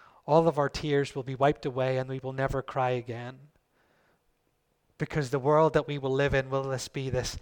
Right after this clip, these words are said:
perfect, wonderful place. Lord, I know that tonight as I've preached, I've not been able to do this justice in any way.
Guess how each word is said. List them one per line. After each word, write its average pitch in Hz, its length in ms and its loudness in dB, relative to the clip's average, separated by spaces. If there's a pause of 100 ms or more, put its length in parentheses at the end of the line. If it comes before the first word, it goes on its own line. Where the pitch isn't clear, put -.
(340)
perfect, 156 420 2
wonderful 139 460 -6
place. - 560 -12 (2250)
Lord, 151 220 2
I 160 140 4
know 151 220 0
that 143 220 0
tonight 143 320 0
as 135 100 0
I've 127 200 0
preached, 143 400 -4
I've 139 160 -4
not 135 260 -6
been 139 140 -4
able 131 260 -2
to - 140 -14
do 131 380 -4 (760)
this 135 240 -4
justice - 580 -4
in 131 140 -6
any 135 200 -6
way. 123 460 -6